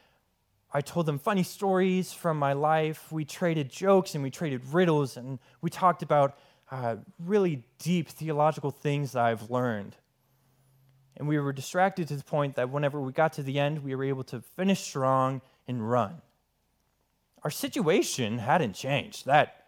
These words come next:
hike is brutal. I don't care how fit you are. But our perspective had changed enough so that whenever we got to the end,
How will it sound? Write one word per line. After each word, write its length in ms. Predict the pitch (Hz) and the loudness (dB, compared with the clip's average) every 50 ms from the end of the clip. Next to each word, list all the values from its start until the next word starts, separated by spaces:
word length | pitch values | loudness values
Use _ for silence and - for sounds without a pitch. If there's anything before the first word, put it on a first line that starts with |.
| _ _ | _ _
hike 380 | - 139 160 165 127 - - | 0 2 4 4 2 0 -4
is 120 | 92 87 - | -14 -14 -14
brutal. 520 | - - 120 151 147 - - - - _ _ 123 | -8 -4 -2 0 0 -2 -4 -8 -16 _ _ 2
I 100 | 131 156 | 4 4
don't 160 | 165 156 143 | 4 4 2
care 220 | - 147 131 123 | 2 4 4 6
how 160 | 131 143 147 | 6 6 6
fit 340 | 143 - - 151 147 - - | 4 4 0 0 0 0 -4
you 140 | 110 104 98 | -6 -4 -4
are. 240 | 101 107 107 113 - _ _ _ _ _ _ _ _ _ _ _ _ _ _ _ _ _ _ _ _ _ _ _ _ _ - - _ _ - | -4 -4 -6 -10 -14 _ _ _ _ _ _ _ _ _ _ _ _ _ _ _ _ _ _ _ _ _ _ _ _ _ -20 -20 _ _ 2
But 360 | 170 208 226 208 175 151 - | 6 6 8 8 6 4 2
our 240 | - 151 170 175 165 | 0 0 0 0 0
perspective 680 | - 175 156 - - - - 240 247 247 - 254 175 | 0 -4 -6 -6 -6 -2 2 2 2 2 2 0 2
had 140 | 180 170 - | 2 0 -2
changed 400 | - - 190 175 170 160 - - | -2 -2 0 0 0 0 -2 -4
enough 300 | 151 151 151 160 170 - | -4 0 0 0 0 -2
so 100 | - 160 | -4 -4
that 140 | 147 147 147 | -2 -2 0
whenever 360 | 156 165 170 160 160 156 170 | 0 -2 -2 -2 -2 -4 -4
we 140 | 165 160 165 | -4 -6 -6
got 300 | 139 - 165 175 196 - | -2 0 2 2 2 2
to 100 | - 185 | 0 -4
the 180 | 160 156 143 147 | -4 -2 -2 0
end, 420 | 160 190 185 147 127 135 135 135 | 0 2 2 2 0 -2 -4 -8